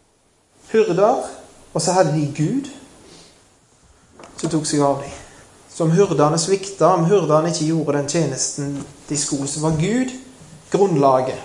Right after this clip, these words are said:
for alt her. Han overlot de til Gud. Og hans nådes ord. Et ord som inneholder alt som trengs for at en forsamling skal kunne klare seg. På tross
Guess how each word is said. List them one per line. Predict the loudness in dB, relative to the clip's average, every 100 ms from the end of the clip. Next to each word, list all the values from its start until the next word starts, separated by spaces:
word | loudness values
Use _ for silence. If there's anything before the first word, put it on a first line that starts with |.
| -8
for | 2 4
alt | 2 -2 -14
her. | -16 -20 -20 -20 -20 _ _ -20 -12
Han | -2 2
overlot | 2 4 2
de | 2
til | 0 0
Gud. | -4 -6 -12 -20 -18 0
Og | 4 4 4 0 -8 -14 -20 -20 -20 -20 -20 0
hans | 2 2 0 -2
nådes | 0 0 -2 -4 -8
ord. | -12 -14 -20 -20 -20 -20 -20 -6 -6 -6 -16 -14 -16 -2
Et | 0 0 0
ord | 0 0 -2
som | -2 -2
inneholder | 0 0 2 2 2 2 2
alt | 0 0
som | -4 -2
trengs | -2 -2 -2 0 -2 -4 -10 -16 -20 -20 -20 -20 -20 -20 -20 -18 -18 -18 -20 -20 -8
for | 0 2
at |
en | 2 0
forsamling | 0 2 2 2 2 0
skal | -2 -2
kunne | -2 -2
klare | 2 2 2 -2 -6
seg. | -8 -12 -18 -20 -20 -20 -4
På | -2 0
tross | 2 2 2 2 2 0 -4